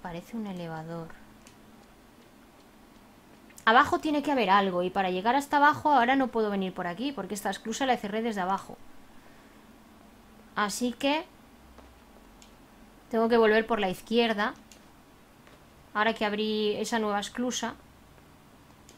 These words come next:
Vamos a ver. Supongo que podré subir de nuevo a esa zona. A ver. Bajemos. A ver, aquí tiene que haber una esclusa abierta.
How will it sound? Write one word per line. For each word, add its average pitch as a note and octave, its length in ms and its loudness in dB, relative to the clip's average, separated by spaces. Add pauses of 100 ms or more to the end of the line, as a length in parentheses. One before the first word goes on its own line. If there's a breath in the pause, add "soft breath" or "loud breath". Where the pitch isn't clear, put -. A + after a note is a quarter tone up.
(140)
Vamos F#3 280 -8
a F3 120 -8
ver. E3+ 160 -10 (1800)
Supongo G3+ 420 -4
que B3+ 80 -6
podré G#3+ 300 -4
subir F#3 480 -6
de E3+ 80 -8
nuevo F3+ 260 -8
a F#3 40 -10
esa F3+ 180 -14
zona. F3 340 -12 (140)
A F#3+ 80 -6
ver. G3 160 -4 (760 loud breath)
Bajemos. A3 800 2 (4000)
A F3 140 0
ver, E3+ 120 0
aquí E3+ 220 -2
tiene C4 220 0
que B3 80 2
haber A#3+ 180 2
una A3+ 160 2
esclusa C4+ 520 -2
abierta. D4 440 0